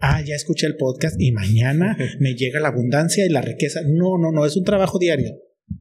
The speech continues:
Speaker 1: Es un trabajo diario que tienes que estar consciente cuando lleguen le-, las situaciones.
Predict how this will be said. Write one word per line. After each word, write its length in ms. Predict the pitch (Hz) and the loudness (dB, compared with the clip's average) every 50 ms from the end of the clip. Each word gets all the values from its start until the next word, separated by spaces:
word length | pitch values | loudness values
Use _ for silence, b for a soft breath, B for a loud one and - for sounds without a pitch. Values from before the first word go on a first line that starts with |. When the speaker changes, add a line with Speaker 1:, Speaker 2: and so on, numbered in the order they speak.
| _ _ _ _ | _ _ _ _
Speaker 1:
Es 160 | - 143 - | -4 0 2
un 80 | 208 202 | 2 2
trabajo 380 | 220 220 202 196 185 214 196 | 2 2 2 0 0 0 -2
diario 420 | 175 180 170 175 175 180 196 196 190 | 0 0 0 2 2 2 2 0 0
que 100 | 180 - | -2 -4
tienes 340 | - 180 143 151 170 165 | 0 0 2 2 2 2
que 100 | 170 175 | 0 -2
estar 280 | 170 - - 151 147 160 | -4 -2 0 -2 -2 0
consciente 640 | - 170 156 151 143 - 165 143 139 143 139 143 170 | 0 0 0 2 2 2 0 0 0 0 -2 -4 -4
cuando 280 | - - 143 135 127 117 | -2 0 0 0 0 0
lleguen 360 | 120 127 127 127 135 147 151 147 165 190 165 | 0 0 0 0 0 -2 -2 -2 -2 0 0
le-, 240 | 127 123 117 101 B B B B B B | 0 0 0 -2 B B B B B B
las 200 | B 139 120 110 | B -4 -2 0
situaciones. 1080 | - 131 123 - - 123 - - - 131 127 117 113 - - - - - - - _ | 0 -2 -2 -2 -2 -4 -2 -2 -2 -2 -2 -4 -4 -6 -6 -6 -6 -6 -8 -12 _